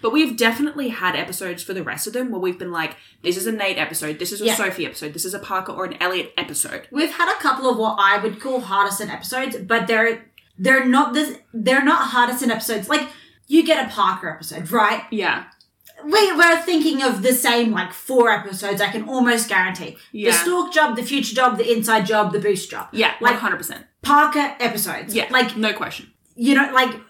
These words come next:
Speaker 2: you know, I can think of, like, maybe two or three different Sophie episodes.
Speaker 1: Mm-hmm.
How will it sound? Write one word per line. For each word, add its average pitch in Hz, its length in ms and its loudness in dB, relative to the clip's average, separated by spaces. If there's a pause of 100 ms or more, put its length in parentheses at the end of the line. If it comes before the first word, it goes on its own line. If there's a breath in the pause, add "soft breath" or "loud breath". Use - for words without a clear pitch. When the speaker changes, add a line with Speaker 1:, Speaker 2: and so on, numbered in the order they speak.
(100)
Speaker 2:
you 233 180 0
know, 233 260 2
I 240 140 4
can 254 160 -4
think 254 200 2
of, 240 140 0
like, 226 220 2 (140)
maybe 214 320 0
two 220 180 -2
or 208 80 0
three 214 200 -4
different 247 320 -6 (160)
Sophie 339 520 0
episodes. 185 500 -10
Speaker 1:
Mm-hmm. 202 420 -8